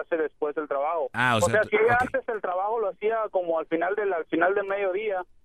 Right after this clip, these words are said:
Speaker 1: ahora no le alcanza el tiempo por el bebé. Ese es el,
Speaker 2: Mm.
Speaker 1: entonces,
Speaker 2: ¿Ella trabajaba?
Speaker 1: ay, no, no trabajaba.
Speaker 2: ¿A qué mujer no le alcanza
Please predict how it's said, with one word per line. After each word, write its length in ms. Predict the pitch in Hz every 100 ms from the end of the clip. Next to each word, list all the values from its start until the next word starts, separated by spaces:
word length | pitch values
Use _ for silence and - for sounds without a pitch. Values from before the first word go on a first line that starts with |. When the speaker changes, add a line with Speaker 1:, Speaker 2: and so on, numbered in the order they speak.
| _
Speaker 1:
ahora 240 | - 165 180
no 140 | 185
le 60 | 180
alcanza 340 | 180 180 180
el 80 | 160
tiempo 300 | 180 185 185
por 160 | 147 139
el 80 |
bebé. 340 | 135 135 147 127 _
Ese 260 | 143 135 -
es 60 | 135
el, 280 | 147 131 127 - - -
Speaker 2:
Mm. 140 | 95 87
Speaker 1:
entonces, 260 | 139 156 - -
Speaker 2:
¿Ella 240 | - 131 127
trabajaba? 460 | 117 113 110 127
Speaker 1:
ay, 100 | 165 160 - - - - - - - - - -
no, 400 | 175 160 160 190
no 120 | 208
trabajaba. 580 | 202 202 165 170 202 143 -
Speaker 2:
¿A 120 | 127
qué 140 | 117 165
mujer 240 | 175 143
no 100 | 147
le 80 | 143
alcanza 580 | 131 135 139 120 123